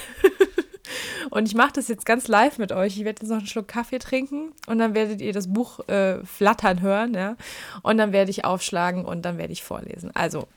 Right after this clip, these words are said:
seid ihr bereit? Falls nicht, falls ihr noch nicht getrunken habt, bitte holt euch was zu trinken. Ähm, es wird auf jeden Fall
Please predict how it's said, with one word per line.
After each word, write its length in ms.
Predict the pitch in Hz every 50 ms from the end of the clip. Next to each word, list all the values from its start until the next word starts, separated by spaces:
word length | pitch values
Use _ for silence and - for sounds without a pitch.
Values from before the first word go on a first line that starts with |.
| _ - - - - - - - - - _ _ _ _ _ _ _ _
seid 220 | - - 226 214 226
ihr 60 | 208
bereit? 540 | 202 196 208 208 220 240 240 233 - - - _
Falls 560 | - - - - 226 208 196 202 - - -
nicht, 460 | 226 233 254 240 - - - - -
falls 220 | - 226 214 202 208
ihr 60 | 214
noch 120 | 196 196
nicht 320 | 202 214 220 - - - -
getrunken 520 | 196 196 - 185 214 214 226 226 226 214
habt, 360 | 208 196 185 - - - -
bitte 220 | - 202 - 214 196
holt 180 | 202 202 190
euch 120 | 196 196 180
was 160 | 185 190 -
zu 80 | - 175
trinken. 480 | - - 202 196 190 190 185 180 180 -
Ähm, 200 | 175 175 175 -
es 120 | 180 -
wird 140 | 202 196 185
auf 140 | 190 - 202
jeden 180 | 196 190 196
Fall 420 | - - 185 175 175 175 180 185